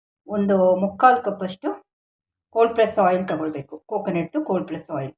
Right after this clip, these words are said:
ಒಂದು ಪೀಸು ಕಸ್ತೂರಿ ಅರಿಶಿನ ಆದ್ರೆ ಕಮ್ಮಿ ಆದ್ರೂ ಚಿಂತೆ ಇಲ್ಲ. ಇವೆರಡು ಕ್ವಾಂಟಿಟಿ, ನಮ್ ಕ್ವಾಂಟಿಟಿ ಗೊತ್ತಾಗಲ್ಲ ಹೇಮಾ, ಅಂದಾಜು ಅಂದ್ರೆ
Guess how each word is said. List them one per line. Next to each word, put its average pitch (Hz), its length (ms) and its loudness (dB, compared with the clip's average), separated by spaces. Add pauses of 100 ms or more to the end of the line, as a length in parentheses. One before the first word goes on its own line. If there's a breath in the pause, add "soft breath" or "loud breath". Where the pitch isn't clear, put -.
(720)
ಒಂದು 190 340 0
ಪೀಸು 208 520 -2
ಕಸ್ತೂರಿ 233 460 -2
ಅರಿಶಿನ 190 340 2
ಆದ್ರೆ 165 260 0
ಕಮ್ಮಿ 208 360 -2
ಆದ್ರೂ 202 240 4
ಚಿಂತೆ 170 360 -6
ಇಲ್ಲ. 165 100 -2
ಇವೆರಡು 156 320 0
ಕ್ವಾಂಟಿಟಿ, 160 520 -4
ನಮ್ 165 180 -8
ಕ್ವಾಂಟಿಟಿ 170 460 -4
ಗೊತ್ತಾಗಲ್ಲ 165 460 -2
ಹೇಮಾ, 160 320 -2
ಅಂದಾಜು 165 420 2
ಅಂದ್ರೆ 185 240 0